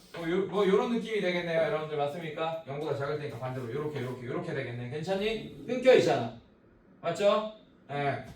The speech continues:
자, 이렇게 하면 돼요. 자, 그럼 잘 봐요. 지엑스가 일이든 마이너스 일이든 둘 중에 하나잖아, 맞지? 그럼 에프엑스 곱하기 지엑스는 무조건 영 되는 거 맞습니까?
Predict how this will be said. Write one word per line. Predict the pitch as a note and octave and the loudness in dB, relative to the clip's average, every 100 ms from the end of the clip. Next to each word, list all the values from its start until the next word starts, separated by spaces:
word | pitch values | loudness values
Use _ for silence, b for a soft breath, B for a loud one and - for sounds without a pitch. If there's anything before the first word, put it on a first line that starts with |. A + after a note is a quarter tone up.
| - | -14
자, | - G#3 | -4 2
이렇게 | B3 C4 | 4 4
하면 | B3+ A#3+ | 2 2
돼요. | G3 E3+ - - - | 4 4 2 -6 -6
자, | F#3 | -2
그럼 | G#3 F3+ | 0 4
잘 | F3+ G#3 | 6 8
봐요. | G3+ - - - - - - - - - - - - - - - - - - - - - - - | 8 6 2 -8 -20 -20 -20 -20 -20 -20 -20 -20 -20 -20 -20 -20 -20 -20 -20 -18 -20 -20 -20 -12
지엑스가 | - G#3 D4+ - C#4 C#4 | -8 0 0 0 2 2
일이든 | E4 E4+ D#4+ C#4+ | 4 8 10 12
마이너스 | G3 G#3 B3 B3 B3 | 10 8 6 4 2
일이든 | A3+ G#3 F3+ | 0 2 2
둘 | G3+ | 2
중에 | - G3+ | 2 2
하나잖아, | E3+ C#3+ B2 B2 | 4 2 0 -2
맞지? | - B2 A2+ - - - - - - - - | -2 -4 -8 -10 -20 -20 -20 -20 -20 -8 0
그럼 | G#3+ | 2
에프엑스 | G3+ G3+ - D4+ D4 - | 6 4 6 6 4 4
곱하기 | A3+ A3+ A#3+ G3+ | 2 2 2 0
지엑스는 | G#3 A3+ A3+ F#3 | 4 4 4 0
무조건 | F#3 B3+ A#3 C#3+ | 0 0 2 4
영 | D#3+ G#3+ | 6 6
되는 | A3 G3+ | 4 4
거 | D#3+ | 2
맞습니까? | B2+ C3+ A#2+ A#2 A#2+ | 0 -4 -6 -6 -10